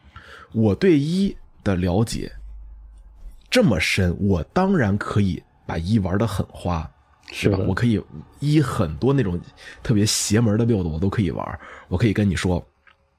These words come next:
Speaker 1: 啊，一代牛逼啊，七个人，每一个人他都
Speaker 2: 都是新游戏啊。
Speaker 1: 所有的技能都可以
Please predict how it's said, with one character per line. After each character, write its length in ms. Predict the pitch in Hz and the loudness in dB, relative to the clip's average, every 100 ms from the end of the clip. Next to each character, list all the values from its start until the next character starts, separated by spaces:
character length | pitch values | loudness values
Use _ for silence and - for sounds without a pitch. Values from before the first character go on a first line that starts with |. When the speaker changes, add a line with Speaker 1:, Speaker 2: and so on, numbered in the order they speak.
| _ _ | _ _
Speaker 1:
啊， 100 | - - - | -10 -10 -2
一 200 | 113 131 | 2 2
代 260 | 95 78 - | 0 -6 -4
牛 260 | 98 101 101 | 0 2 2
逼 220 | 110 110 | 2 2
啊， 100 | 101 - - - - | 0 -8 -18 -18 -6
七 440 | - - 156 165 | -2 0 2 2
个 100 | 131 | 2
人， 360 | 80 - - - - - - - | 0 -4 -10 -16 -18 -18 -18 -4
每 240 | 123 120 95 | 0 2 2
一 220 | 87 120 | 2 2
个 140 | 190 | 4
人 220 | 120 92 | 4 2
他 160 | 98 113 | 0 0
都 180 | 101 98 | 2 2
Speaker 2:
都 120 | 113 | 4
是 180 | 107 113 | 4 4
新 220 | 117 117 | 6 6
游 160 | 110 117 | 6 4
戏 100 | 107 | 6
啊。 20 | |
Speaker 1:
所 100 | 160 | 6
有 60 | |
的 60 | 104 | 6
技 60 | 95 | 6
能 80 | 95 | 4
都 40 | |
可 340 | - - 127 | 2 0 2
以 340 | 123 110 87 | 2 2 0